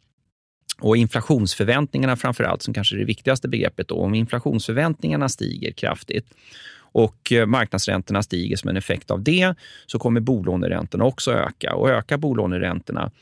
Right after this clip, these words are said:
så kommer det att påverka hushållens boendekostnader. Och eftersom det är den största enskilda utgiften för hushållen, då finns en stor risk,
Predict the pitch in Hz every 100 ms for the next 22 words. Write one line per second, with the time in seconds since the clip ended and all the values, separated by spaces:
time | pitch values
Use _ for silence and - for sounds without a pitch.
0 | - _ - 117 - 110 110 101 101 -
1 | 98 92 - 98 113 95 - 90 87 90
2 | - - 104 98 92 92 127 - 127 113
3 | - - 113 - 110 135 139 - 131 -
4 | 107 101 98 98 101 95 - 131 - 127
5 | 127 127 - - - - 135 127 120 -
6 | 101 - - 208 110 - - -